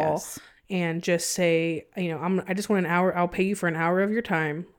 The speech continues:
Speaker 2: Just try to give me as much as what you think I can do with this budget as
Speaker 1: Yeah.
Speaker 2: possible." 'Cause it sounds like they're also going through a lot of things that, you know, I'm sure, like, just looking at venues and pro-, you know, is probably the last thing on their mind.
Speaker 1: Yeah,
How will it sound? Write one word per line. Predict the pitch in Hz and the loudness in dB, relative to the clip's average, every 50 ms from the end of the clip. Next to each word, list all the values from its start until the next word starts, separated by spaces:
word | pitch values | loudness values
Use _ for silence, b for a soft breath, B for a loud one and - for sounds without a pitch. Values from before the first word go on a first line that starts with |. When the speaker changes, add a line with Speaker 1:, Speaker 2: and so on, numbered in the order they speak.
| - 190 180 | -16 -8 -6
Speaker 2:
Just | 180 170 - - | -6 -6 -6 -2
try | - 190 | 0 0
to | 175 175 | 0 0
give | 170 170 175 180 | 0 -2 -2 -2
me | 180 175 160 | -2 -2 -2
as | 143 165 170 170 | -2 -2 -2 -2
much | 170 170 170 175 175 175 175 - - | -2 -2 0 0 0 -2 -2 -2 -2
as | 185 175 | -4 0
what | 185 175 165 147 | 2 0 0 0
you | 170 175 | 0 -4
think | 170 - 170 160 151 | -4 -4 -4 -2 -2
I | 156 160 | -4 -4
can | - - 175 165 | -2 -4 -4 -4
do | 165 175 165 160 156 156 151 | -2 -2 -2 -2 0 -2 -2
with | 147 160 170 165 160 - | -2 -2 -2 -2 -2 -2
this | - 156 151 - | -4 -6 -6 -8
budget | - - - - - 135 139 | -10 -12 -10 -8 -8 -6 -4
as | 165 165 | -2 -2
Speaker 1:
Yeah. | 151 143 | -2 -2
Speaker 2:
possible." | - 147 175 - - 190 208 214 233 262 247 B B B B _ _ _ _ | -4 -4 -4 -4 0 2 4 6 6 4 2 B B B B _ _ _ _
'Cause | - 202 185 | -6 -4 -4
it | 190 180 180 | -4 -6 -4
sounds | - 208 208 214 208 | -4 -2 -2 0 0
like | 214 196 - | -2 -2 -2
they're | 175 175 | -2 -2
also | 170 165 - - 170 | -2 -2 -4 -6 -6
going | 175 160 156 160 165 175 | -6 -4 -6 -6 -6 -6
through | - 175 175 | -4 -4 -2
a | |
lot | 170 165 165 165 | -2 -2 -4 -4
of | 165 - | -6 -8
things | - 175 165 165 160 170 | -8 -8 -8 -6 -8 -6
that, | 175 160 156 135 - _ _ _ | -6 -6 -6 -6 -8 _ _ _
you | 175 170 | -12 -12
know, | 156 151 156 151 175 - _ _ _ _ 185 _ - | -10 -12 -12 -14 -18 -20 _ _ _ _ -20 _ -10
I'm | 185 175 170 | -8 -8 -8
sure, | 170 - - 175 165 | -8 -8 -4 -4 -2
like, | 165 160 156 147 - - | -2 -2 -4 -6 -10 -12
just | 196 180 175 - - - - | -14 -12 -12 -12 -14 -14 -10
looking | 175 185 180 180 180 - 190 180 | -6 -4 -4 -4 -4 -4 -4 -4
at | 165 143 135 | -4 -6 -6
venues | 165 160 156 160 170 175 185 185 185 | -6 -6 -4 -4 -4 -4 -4 -4 -6
and | 165 160 | -6 -8
pro-, | - - 170 160 - | -8 -8 -8 -6 -6
you | 160 175 175 | -6 -6 -6
know, | 170 165 151 151 | -4 -4 -4 -4
is | 156 165 | -6 -6
probably | - - 175 165 165 160 | -8 -8 -8 -8 -6 -6
the | 160 160 | -6 -8
last | 151 - - - - - | -8 -10 -12 -14 -14 -14
thing | 170 165 | -14 -14
on | 156 147 | -14 -16
their | - - 185 | -16 -16 -16
mind. | 180 170 220 196 190 | -14 -10 -6 -4 -2
Speaker 1:
Yeah, | 185 175 170 160 151 151 - - | 0 0 0 0 0 0 -2 -2